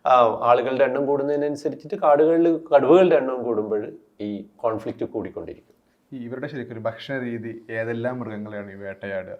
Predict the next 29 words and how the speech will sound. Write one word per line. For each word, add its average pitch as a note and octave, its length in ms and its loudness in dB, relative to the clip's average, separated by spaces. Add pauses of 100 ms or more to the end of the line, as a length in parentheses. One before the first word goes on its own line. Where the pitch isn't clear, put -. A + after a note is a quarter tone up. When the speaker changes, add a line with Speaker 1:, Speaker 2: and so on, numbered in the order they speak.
(120)
Speaker 2:
പിന്നെ G#2+ 200 -14
ഈ - 20 -14
ഭക്ഷണം G#2 460 -12
കഴിക്കുന്നതിൻ്റെ G#2+ 500 -12
ഒരു G#2 60 -16
പ്രത്യേക A#2 440 -8
രീതി A2+ 360 -10
എന്ന A2+ 260 -10
നിലക്ക് G#2 300 -16 (340)
ഒരു A#2 140 -6
മൃഗത്തെ A#2 460 -8
വേട്ടയാടി A2 400 -8
കഴിഞ്ഞാൽ A2 320 -12
അത് A2+ 160 -12
കഴിഞ്ഞിട്ടാണ് A#2 680 -6
പിന്നെ A2+ 160 -10
അടുത്ത G2+ 240 -12
മൃഗത്തെ G#2 440 -12
വേട്ടയാടുള്ളൂ G2+ 600 -12
എന്നുള്ളതൊക്കെ G2 360 -18 (100)
കേട്ടിട്ടുണ്ട്. F#2+ 600 -20 (380)
Speaker 1:
അതായത് F#3+ 180 -2
കാ-, C3+ 500 0
കാർണിവോറസ് F#3 560 2
ആയിട്ടുള്ള G3 260 0
ജീവികളെ F3+ 460 -2
സംബന്ധിച്ചിടത്തോളം E3 1080 0
അവരുടെ D#3 260 0
ഭക്ഷണത്തിൻ്റെ, D3+ 760 0